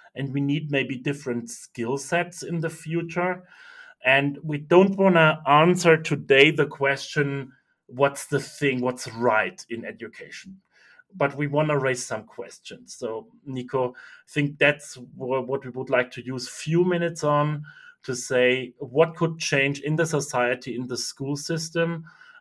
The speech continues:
um, to, in the end, yeah, think about educating the right profile to be,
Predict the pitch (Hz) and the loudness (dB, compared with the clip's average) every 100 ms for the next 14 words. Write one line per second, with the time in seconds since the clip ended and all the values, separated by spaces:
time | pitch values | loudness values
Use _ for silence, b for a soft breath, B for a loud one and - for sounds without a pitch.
0 | _ 120 120 123 123 123 151 131 131 127 | _ -2 0 -2 -6 -10 -8 -6 -6 -4
1 | 123 127 143 143 - _ 127 139 117 - | 0 0 0 -4 -10 _ 2 2 2 -4
2 | _ _ _ B B - - 170 185 165 | _ _ _ B B -10 0 2 2 2
3 | 156 143 147 147 - 127 139 165 160 143 | 6 6 6 4 -6 -4 0 -2 2 2
4 | 139 139 135 135 135 B B 123 131 131 | 2 0 -6 -8 -12 B B -4 2 6
5 | 143 180 - - 151 147 147 135 139 131 | 6 4 -4 2 4 4 2 0 0 -6
6 | 135 123 127 127 123 | -8 -6 -4 0 0